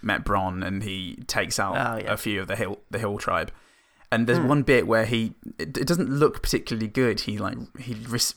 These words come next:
Speaker 1: raises his sword and sort of puts it against someone's neck and then, like, moves them
Speaker 2: Hmm.
Speaker 1: along the sword. And it doesn't
Speaker 2: Oh,
Speaker 1: look
Speaker 2: yeah.
Speaker 1: like either of them have practiced the move very much, so it looks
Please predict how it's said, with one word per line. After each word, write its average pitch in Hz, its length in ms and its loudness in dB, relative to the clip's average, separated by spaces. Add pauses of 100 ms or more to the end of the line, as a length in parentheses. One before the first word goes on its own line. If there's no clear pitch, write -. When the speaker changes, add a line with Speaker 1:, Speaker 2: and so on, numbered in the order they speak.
(140)
Speaker 1:
raises 120 320 2
his 104 100 0
sword 107 460 2
and 98 160 -2
sort - 180 -6
of - 160 -14
puts - 220 2
it - 80 -2
against 107 280 -2
someone's 101 520 -2
neck 107 500 -2
and 104 140 -4
then, 104 120 -2
like, 92 140 -4
moves 104 320 -2
them - 120 2
Speaker 2:
Hmm. 101 60 2
Speaker 1:
along 92 180 -2
the 90 40 -4
sword. 92 420 2 (380)
And 110 100 2
it 110 60 2
doesn't 143 220 4
Speaker 2:
Oh, 135 140 4
Speaker 1:
look 139 120 8
Speaker 2:
yeah. 151 60 0
Speaker 1:
like 107 200 4
either 113 220 2
of 107 60 -2
them 110 140 2
have 110 120 -4
practiced - 380 -2
the 107 80 2
move 120 220 4
very 147 180 4
much, 170 240 2
so 101 120 0
it 104 60 0
looks 113 200 0